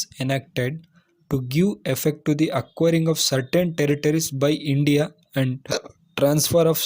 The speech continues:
certain other territories to Bangladesh in pursuance of the agreement. ನೂರನೇ ಸಾಂವಿಧಾನಿಕ ತಿದ್ದುಪಡಿ ಕಾಯ್ದೆ ಎರಡ್ ಸಾವಿರದ ಹದಿನೈದರ ಪ್ರಕಾರ ಭಾರತವು ಕೆಲವು ಪ್ರದೇಶಗಳನ್ನು ಸ್ವಾಧೀನಪಡಿಸಿಕೊಳ್ಳಲು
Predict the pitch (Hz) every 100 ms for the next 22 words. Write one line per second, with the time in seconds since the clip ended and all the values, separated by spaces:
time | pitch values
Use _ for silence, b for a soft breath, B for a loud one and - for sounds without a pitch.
0 | - 135 127 175 202 - 127 151 - -
1 | _ - 143 143 156 151 151 - - 170
2 | 143 131 139 143 135 156 160 - 139 127
3 | 135 - - 170 170 165 151 - 190 233
4 | _ _ b b b 143 131 135 135 123
5 | 117 - - _ b b b b b b
6 | _ 135 143 180 190 196 165 147 151 151
7 | 156 151 151 143 143 151 143 - 139 139
8 | 147 131 - 147 143 131 123 131 143 143
9 | 143 143 123 - 120 131 - b b b
10 | b 127 131 170 170 180 165 - 131 175
11 | 190 160 160 - 156 151 151 143 139 135
12 | 147 147 143 135 - 139 139 143 175